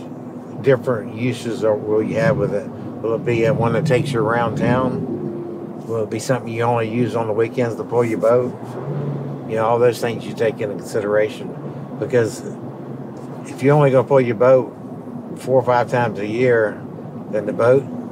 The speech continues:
consideration will probably be way less. Now, if you're gonna, um, drive it every, you know, pretty much every day of the year,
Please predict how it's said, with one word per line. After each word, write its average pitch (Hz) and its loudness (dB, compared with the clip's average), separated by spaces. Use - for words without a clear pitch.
consideration 117 0
will 104 -6
probably 110 0
be - 2
way 107 4
less. 101 0
Now, 107 -4
if 104 -6
you're 117 -4
gonna, 110 -2
um, 101 -8
drive 113 2
it 101 -2
every, 110 -2
you 107 -4
know, - -8
pretty 120 -2
much 113 -4
every 104 0
day 113 4
of 101 0
the 98 -6
year, 95 -6